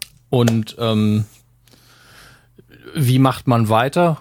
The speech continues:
und gleichzeitig, wie bindet man die Leute doch trotzdem an die eigenen Sachen? Weil man darf ja auch nicht vergessen, wenn Disney jetzt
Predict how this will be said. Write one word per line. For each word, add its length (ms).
und 200
gleichzeitig, 720
wie 100
bindet 400
man 140
die 100
Leute 260
doch 160
trotzdem 380
an 60
die 120
eigenen 280
Sachen? 260
Weil 80
man 100
darf 200
ja 80
auch 80
nicht 120
vergessen, 440
wenn 200
Disney 320
jetzt 320